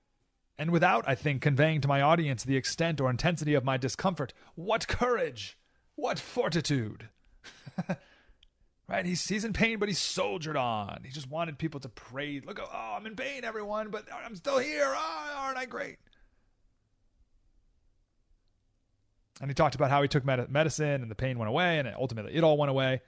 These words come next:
And he talked about how no one in history has ever had that luxury like we have today. Uh, and he says it went away. He says, quote, "When it did, I was glad to have had it. Never had I appreciated the joy of a painless big toe before, whose existence I'd always taken for granted.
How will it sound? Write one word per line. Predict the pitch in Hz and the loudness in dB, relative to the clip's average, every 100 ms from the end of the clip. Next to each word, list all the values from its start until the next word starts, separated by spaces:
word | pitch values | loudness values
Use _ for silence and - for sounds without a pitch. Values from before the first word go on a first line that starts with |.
| _ | _
And | - | -14
he | 117 | -6
talked | 123 107 | -4 -4
about | 104 101 | -6 -6
how | 101 | -6
no | 107 117 | -2 0
one | 117 107 | 0 0
in | 98 | 0
history | 98 101 117 | 0 -2 -2
has | 107 | -2
ever | 101 98 | -2 -4
had | 101 107 | -2 -2
that | 104 | -2
luxury | 98 127 - 123 113 | 0 -2 -2 -6 -6
like | 101 - | -8 -8
we | 104 | -8
have | - - | -8 -6
today. | 139 143 - - - _ _ _ | -2 -2 -4 -18 -20 _ _ _
Uh, | 143 135 | -2 -2
and | 123 | 0
he | |
says | 127 180 | 4 4
it | 165 | 4
went | 180 | 6
away. | 196 220 | 8 8
He | 185 | 6
says, | 180 170 | 2 4
quote, | 202 | 6
"When | 185 | 8
it | 185 | 6
did, | 139 214 190 | 8 8 8
I | 165 | 4
was | 170 127 | 2 2
glad | 139 147 156 | 4 4 4
to | 147 | 6
have | 160 | 6
had | 127 135 120 | 6 2 0
it. | - - _ _ _ _ _ _ _ _ _ _ - | -4 -12 _ _ _ _ _ _ _ _ _ _ -8
Never | 123 160 180 190 | 0 2 4 4
had | 160 | 4
I | 165 | 4
appreciated | 147 - 170 - 160 139 | 2 6 6 6 4 2
the | 135 | -2
joy | 113 113 156 170 160 147 | -4 2 4 6 4 0
of | |
a | 123 | -2
painless | - - 170 165 160 - | -6 -4 -2 0 0 2
big | 139 165 | 2 2
toe | 139 170 208 | 2 2 2
before, | 147 104 113 - - _ _ - _ _ _ _ _ - | 0 -2 -4 -6 -8 _ _ -20 _ _ _ _ _ -4
whose | 214 | 0
existence | 202 165 247 202 185 | 2 2 0 0 0
I'd | 185 | 0
always | - 151 160 - | 2 4 4 4
taken | 160 165 | 0 -2
for | 156 | -4
granted. | 196 214 160 147 | -2 -2 -2 -6